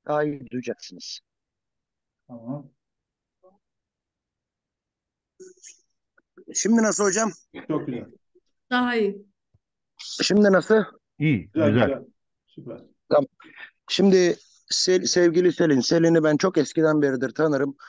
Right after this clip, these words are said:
Speaker 1: Ee, adam olacak, e, çocuk dediğimi çok defalar hatırlıyorum. Ee,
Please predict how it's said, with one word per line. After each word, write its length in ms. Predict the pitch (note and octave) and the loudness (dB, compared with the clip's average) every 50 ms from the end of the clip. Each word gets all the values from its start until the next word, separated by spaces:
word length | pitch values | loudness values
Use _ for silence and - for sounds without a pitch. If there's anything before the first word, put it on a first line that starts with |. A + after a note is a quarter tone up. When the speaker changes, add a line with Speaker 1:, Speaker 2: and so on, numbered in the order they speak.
| - - _ _ _ - | -20 -20 _ _ _ -8
Speaker 1:
Ee, 100 | C3 C#3 C#3 C3+ | -6 -4 -2 -2
adam 500 | C3+ C3 - - D#3 D#3 D#3+ F3 E3+ E3 | -2 -2 -2 -2 -2 -2 -2 -2 -4 -4
olacak, 360 | D3 C#3+ D3 C#3+ C#3 C#3+ - _ _ _ _ _ _ _ - | -4 -4 -4 -4 -6 -8 -10 _ _ _ _ _ _ _ -12
e, 40 | B2 B2 A#2+ A#2 A2+ A2+ A2 A2 A2 A2 - | -10 -8 -6 -6 -6 -8 -8 -8 -8 -10 -8
çocuk 360 | - - D3 B2 C#3+ - - | -6 -6 -6 -6 -6 -8 -6
dediğimi 440 | C#3+ C#3 B2+ C3+ C3+ C3 C3 B2+ A#2+ A#2 - - _ | -6 -4 -4 -4 -4 -4 -4 -4 -6 -8 -10 -14 _
çok 280 | - - C#3 - - | -10 -10 -10 -6 -6
defalar 380 | D3+ B2+ A2 B2+ B2+ B2 A#2+ A#2 | -6 -6 -4 -4 -4 -2 -2 -4
hatırlıyorum. 560 | A#2+ - - D#3 D3+ D#3 D3 A#2+ A2 B2+ C3+ - - - - - _ _ - | -6 -4 -4 -4 -2 -2 -2 -2 -2 -6 -10 -16 -20 -20 -20 -20 _ _ -10
Ee, 80 | - C#3+ | -6 -2